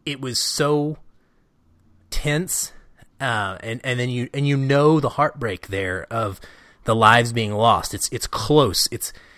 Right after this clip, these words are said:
it's in the fight. It's not this in space thing where, you know, a spaceship blows up and it's a big explosion on your screen and you don't really think about the pilot. Um, you think about the explosion.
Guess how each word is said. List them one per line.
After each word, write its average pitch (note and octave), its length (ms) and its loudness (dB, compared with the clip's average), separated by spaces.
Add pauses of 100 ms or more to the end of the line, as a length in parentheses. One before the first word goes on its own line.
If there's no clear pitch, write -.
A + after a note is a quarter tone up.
(120)
it's A2+ 180 -8 (100)
in D3+ 200 6
the B2 80 0
fight. G#2 400 -2
It's - 160 -10
not B2 300 2
this - 320 -4 (540)
in D#3 140 2
space - 540 0
thing G#2+ 360 -2
where, G2+ 360 2
you A2+ 120 -8
know, G2 80 -2
a F#2 60 -2
spaceship B2+ 400 0
blows A2 300 2
up G2 280 2 (340)
and G#2+ 120 -6
it's G#2+ 100 -6
a A2 40 -2
big A2 140 0
explosion A2+ 500 0
on G#2 120 0
your F#2 100 -6
screen F#2+ 540 -2 (100)
and A2+ 160 -6
you A#2 300 0
don't A#2 200 0
really A#2 200 0
think A#2+ 180 -4
about G2+ 160 0
the - 60 -8
pilot. G2 440 0 (760)
Um, F2+ 320 -2
you F#2 80 -6
think A2 180 -6
about G2 180 -4
the F2+ 160 -10 (160)
explosion. D3 640 0